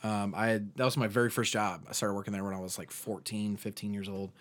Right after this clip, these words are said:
And, um, luckily, Chris Blumenthal welcomed me with open arms and was like, "Let's do this."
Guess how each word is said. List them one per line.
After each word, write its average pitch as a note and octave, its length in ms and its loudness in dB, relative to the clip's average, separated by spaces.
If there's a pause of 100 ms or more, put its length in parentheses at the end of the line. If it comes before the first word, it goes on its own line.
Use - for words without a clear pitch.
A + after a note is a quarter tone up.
(560)
And, G#2+ 420 6
um, G#2 440 6
luckily, A2 580 6
Chris A2+ 300 4
Blumenthal G2+ 600 4
welcomed G#2 320 4
me G2+ 100 6
with G2 160 4
open G2 220 2
arms F#2+ 320 2
and F#2+ 80 0
was F2+ 120 -4
like, F#2+ 240 -6 (400)
"Let's A2 160 2
do A2 160 6
this." F2 340 0